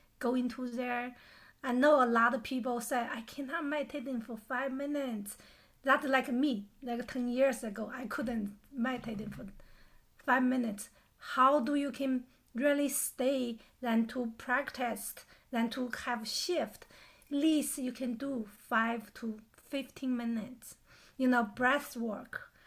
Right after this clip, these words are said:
like a sun healing. We have so many tools. The sun healing and the breath work work together.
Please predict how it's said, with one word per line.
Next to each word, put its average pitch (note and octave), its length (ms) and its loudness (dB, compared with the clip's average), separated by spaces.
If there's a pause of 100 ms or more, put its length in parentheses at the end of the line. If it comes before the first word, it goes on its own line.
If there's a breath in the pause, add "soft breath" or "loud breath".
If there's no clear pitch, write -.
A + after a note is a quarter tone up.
(240 soft breath)
like A3 200 -2
a G#3 160 0 (140 loud breath)
sun D#4+ 440 6
healing. A3 580 -2 (280 soft breath)
We E4 140 0
have F4+ 300 -4
so F4+ 320 0
many F4+ 360 0 (180)
tools. D4 580 -2 (340 soft breath)
The B3+ 140 2
sun E4 360 4
healing D4+ 380 0
and B3 120 0
the B3 60 -2
breath C4 400 2
work C4+ 300 -2
work C4 380 -4
together. A#3+ 680 2